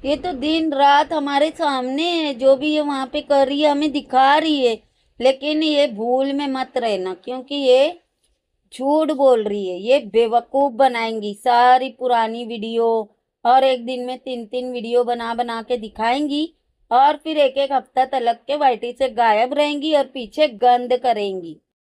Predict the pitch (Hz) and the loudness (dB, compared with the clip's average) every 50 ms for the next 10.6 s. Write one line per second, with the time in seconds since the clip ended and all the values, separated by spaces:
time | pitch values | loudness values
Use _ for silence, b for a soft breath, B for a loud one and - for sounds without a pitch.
0 | _ _ _ _ _ _ _ _ _ _ _ _ _ _ _ _ _ - 262 277 | _ _ _ _ _ _ _ _ _ _ _ _ _ _ _ _ _ 2 4 4
1 | 311 359 359 - 349 302 - _ - 302 294 285 277 277 294 277 247 - 247 254 | 4 4 2 0 0 0 -2 _ 0 2 4 4 2 2 2 0 0 0 -4 -8
2 | 247 - - 269 254 247 240 240 - - 254 247 240 240 233 226 226 - 233 226 | -10 -2 0 2 2 2 0 -4 -4 0 0 2 2 0 -2 -4 -6 -6 -6 -4
3 | 226 226 220 - _ - 233 226 214 208 208 202 202 208 208 214 208 - - 220 | -4 -6 -8 -10 _ -4 -4 -2 0 2 4 4 4 4 2 0 -6 -8 -8 -8
4 | 214 - - 214 202 190 - 196 202 202 202 180 196 196 196 202 220 247 - 247 | -6 -2 0 0 0 0 -2 -6 -8 -6 -4 -2 -2 0 0 2 2 2 2 0
5 | 302 294 277 262 262 254 254 - _ _ _ _ _ _ 214 226 269 277 269 294 | 0 2 4 4 4 2 0 -6 _ _ _ _ _ _ 2 4 4 4 4 2
6 | 294 277 277 - 269 262 254 247 240 220 220 220 220 214 214 214 214 233 262 294 | 2 2 0 -2 -8 -6 -4 -4 -2 0 0 0 0 -2 -4 -6 -4 -4 -2 0
7 | 302 311 320 302 - - 285 277 277 269 262 247 233 220 226 240 220 240 247 262 | 0 2 0 0 -2 -4 -4 0 2 4 4 4 2 0 -4 -6 -4 2 2 2
8 | 277 269 269 262 - - 240 214 - 226 214 208 208 214 220 233 233 214 - 233 | 2 2 -2 -6 -6 -8 -6 -2 -2 0 0 0 -2 -4 -6 -8 -8 -6 -4 -4
9 | 214 202 - - 214 190 180 196 214 240 269 269 294 294 285 - - 277 277 277 | -4 -4 -6 -6 -6 -4 -2 2 2 2 2 2 2 0 0 2 2 2 2 2
10 | 277 277 269 254 233 226 - - 220 214 208 208 | 2 2 4 4 4 2 0 0 0 0 0 0